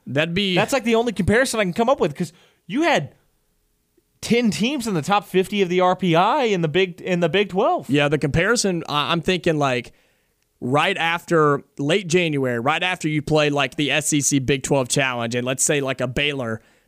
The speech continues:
Speaker 1: just caught fire and just went hot in February and early March. That's in the
Speaker 2: And,
Speaker 1: Big
Speaker 2: and,
Speaker 1: twelve. Yeah.
Speaker 2: and not losing at all.
Speaker 1: Yeah, that's exactly how it would
Speaker 2: Doing
Speaker 1: be.
Speaker 2: Auburn's Final Four run,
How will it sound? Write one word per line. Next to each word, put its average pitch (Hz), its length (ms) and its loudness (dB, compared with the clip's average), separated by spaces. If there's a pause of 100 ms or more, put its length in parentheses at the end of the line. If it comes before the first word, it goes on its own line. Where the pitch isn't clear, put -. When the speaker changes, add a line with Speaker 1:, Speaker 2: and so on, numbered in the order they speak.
Speaker 1:
just 135 200 -2
caught 160 260 0
fire 117 480 -2 (340)
and 135 120 -2
just 135 180 0
went 139 260 0
hot 165 400 0
in 143 80 -6
February 147 640 2
and 123 80 -2
early 127 220 0
March. 117 460 -2 (120)
That's - 420 -2
in 160 120 0
the 180 60 0
Speaker 2:
And, 180 80 -2
Speaker 1:
Big 156 160 -2
Speaker 2:
and, 214 100 2
Speaker 1:
twelve. 80 360 -2
Yeah. 220 120 2
Speaker 2:
and 170 200 4
not 180 400 2
losing 170 540 0 (120)
at 190 200 4
all. 160 360 4
Speaker 1:
Yeah, 120 180 -2 (340)
that's 147 180 0
exactly 143 420 -2
how 107 120 -2
it - 40 0
would 202 60 6
Speaker 2:
Doing 214 200 2
Speaker 1:
be. 185 100 -6
Speaker 2:
Auburn's 214 420 2
Final 196 320 2
Four 202 400 2
run, 127 540 -2